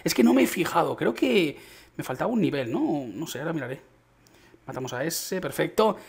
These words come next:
Vale, pues estoy quedando en bastante buena posición para lo que es. No me lo esperaba, ¿eh? Os lo juro, yo no me esperaba que fuera a estar en tan buena posición, si soy sincero. Vamos a ver,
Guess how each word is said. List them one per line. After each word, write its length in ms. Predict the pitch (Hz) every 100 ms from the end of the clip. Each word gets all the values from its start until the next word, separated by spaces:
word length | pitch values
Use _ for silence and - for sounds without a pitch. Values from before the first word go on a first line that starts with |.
| -
Vale, 220 | - 180 170
pues 300 | 170 170 170
estoy 200 | - 220
quedando 300 | 262 262 285
en 80 |
bastante 420 | 226 - 220 233 233
buena 380 | 185 240 339
posición 720 | 190 180 147 127 196 190 240 294 - - - -
para 160 | 156
lo 140 | 143 139
que 220 | 143 139
es. 180 | 117 -
No 80 | 151
me 80 |
lo 80 | 247
esperaba, 500 | - - 135 135 117
¿eh? 80 | - - _ _
Os 140 | 135
lo 80 | 131
juro, 220 | - 143
yo 120 | 113 151
no 100 | 233
me 60 |
esperaba 500 | 196 139 143 139 - - _ _ _
que 100 | -
fuera 240 | - 151 165
a 20 |
estar 220 | - 147
en 100 | 151
tan 160 | 135 135
buena 180 | 135
posición, 600 | - - 110 139 127 233 - _ - _ _ -
si 140 | 131
soy 160 | - 123
sincero. 580 | 123 113 139 127 349 -
Vamos 240 | 120 113
a 120 | 131
ver, 300 | 160 185 214